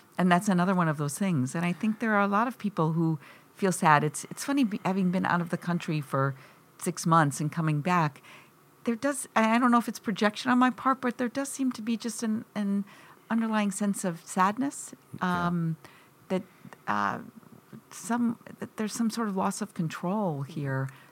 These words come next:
Speaker 1: that we're not, none of us are sort of in control of the narrative.
Speaker 2: Yeah, well, my hope is, is that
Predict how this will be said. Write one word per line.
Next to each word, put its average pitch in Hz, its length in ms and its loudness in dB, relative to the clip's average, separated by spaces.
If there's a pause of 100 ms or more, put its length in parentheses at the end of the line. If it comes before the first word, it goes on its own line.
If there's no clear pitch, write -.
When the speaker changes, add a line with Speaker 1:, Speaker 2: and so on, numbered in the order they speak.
(120)
Speaker 1:
that 165 120 -10 (460)
we're 175 140 -2
not, 170 320 -2
none 175 180 -2
of 175 100 -2
us 175 160 -4
are 170 80 -4
sort 165 220 -6
of 160 80 -8
in 165 100 -4
control 170 480 -4
of 147 140 -6
the 151 80 -4
narrative. 147 640 -4
Speaker 2:
Yeah, 104 140 -6
well, 107 80 -2
my 123 160 4
hope 185 320 2
is, 110 200 4
is 95 140 -4
that 95 200 0